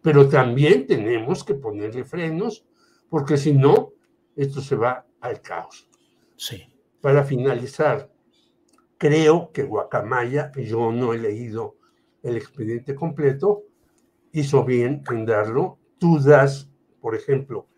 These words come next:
Speaker 1: una serie de referentes que no da el señor Loret de Mola. A él lo que le interesa es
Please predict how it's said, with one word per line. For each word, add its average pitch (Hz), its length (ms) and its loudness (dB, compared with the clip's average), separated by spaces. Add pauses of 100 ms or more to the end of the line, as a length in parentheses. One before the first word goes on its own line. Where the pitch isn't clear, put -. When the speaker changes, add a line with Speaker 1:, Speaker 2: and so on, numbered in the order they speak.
(440)
Speaker 1:
una 143 320 0
serie 131 260 0
de 113 220 -2
referentes 131 840 -4 (480)
que 311 140 -2
no 214 240 8
da 147 160 6
el 110 100 0
señor 104 380 -2
Loret 95 380 -10
de 92 100 -16
Mola. 139 500 -6 (420)
A 120 180 -2
él 151 160 4
lo 202 100 4
que 226 160 -4
le 147 80 0
interesa 131 640 0
es 139 340 -4